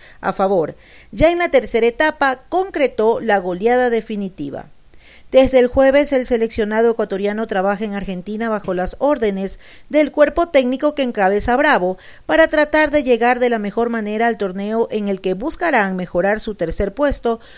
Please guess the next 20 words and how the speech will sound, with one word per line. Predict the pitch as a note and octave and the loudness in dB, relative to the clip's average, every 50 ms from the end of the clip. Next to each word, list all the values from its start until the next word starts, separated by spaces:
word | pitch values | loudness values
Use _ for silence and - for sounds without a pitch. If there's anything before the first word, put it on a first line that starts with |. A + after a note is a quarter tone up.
| - - - | -20 -20 -8
conseguido | - F4+ F#4 F4+ - E4 C#4+ B3 G#3+ A#3+ C#4+ D#4 D4+ D4 | -6 -4 -4 -4 -2 -2 -2 -2 -2 -2 -2 -2 -2 -2
en | C4 A#3+ | -2 -2
el | G#3+ G3+ | -4 -4
Mundial | F#3+ F3+ F#3 G3 A3+ B3+ C4 | -6 -6 -2 -2 0 0 0
de | C4+ B3+ | 0 -2
Polonia | C4 G3+ F3+ F3+ F#3+ A3 B3+ C4+ C#4+ C#4 C4 | -2 -2 -2 -2 0 -2 -2 -4 -4 -4 -4
de | B3 G#3 | -4 -2
dos | F3+ F3 D3+ F3 | -2 -4 -4 -4
mil | F3+ F3+ F#3 F#3 | -8 -8 -4 -4
diecinueve. | F#3+ F#3+ - B3+ B3+ D4+ E4 D4+ G#3+ E3 D#3+ D#3 - - - - - - - - | -6 -4 -4 -4 -4 -4 -2 -2 -2 -4 -4 -8 -8 -16 -20 -20 -20 -20 -18 -10
No | - B3 D4 D#4 D#4+ | -6 -2 0 0 2
habrá | D#4 C#4 C4+ C4+ B3+ | 2 4 4 4 4
descanso | B3 A3+ - - A#3+ A#3 B3 B3 - C4 - | 4 2 2 0 0 0 0 0 0 -2 0
para | A#3 G3+ G3 | 0 -2 -2
Ecuador | F#3 - F#3+ F3+ F#3 G3 G#3+ A#3+ C4+ C4+ | -2 0 0 0 2 2 2 2 2 2
de | B3 F3+ - | -2 -4 -4
cara | - F#3+ G3+ G#3 G#3 G#3 | -4 -2 0 2 0 0
a | G3+ | 0
su | - G3 F#3+ | -2 -4 -2
debut, | F#3+ G#3+ A3 D#4+ D#4+ B3+ - | -2 0 0 0 0 0 -2